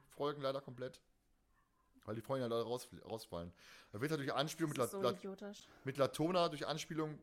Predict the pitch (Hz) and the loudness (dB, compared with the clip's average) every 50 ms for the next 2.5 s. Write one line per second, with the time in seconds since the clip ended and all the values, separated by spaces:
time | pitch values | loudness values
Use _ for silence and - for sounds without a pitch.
0 | - 131 139 - - 135 127 123 120 131 120 170 - - 170 143 151 170 - 180 | -4 -4 -4 -2 -4 -4 -4 -2 -2 0 -2 0 0 0 -2 0 0 -2 -2 -2
1 | 180 196 - - - - - - - - _ _ _ _ _ - _ - - 120 | -8 -8 -8 -12 -20 -20 -20 -20 -20 -20 _ _ _ _ _ -20 _ -10 -6 -4
2 | 120 135 139 151 151 - 151 147 147 | 0 0 0 0 0 -2 -2 -2 -2